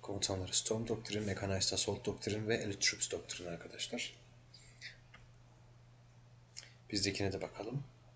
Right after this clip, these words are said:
Tactical Spot, Airborne ve Rifle Company mevcut. Tekrar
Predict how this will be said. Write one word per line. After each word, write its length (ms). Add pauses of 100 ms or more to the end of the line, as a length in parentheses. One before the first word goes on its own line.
(220)
Tactical 400
Spot, 580 (140)
Airborne 480 (120)
ve 160
Rifle 400
Company 320
mevcut. 680 (1300)
Tekrar 340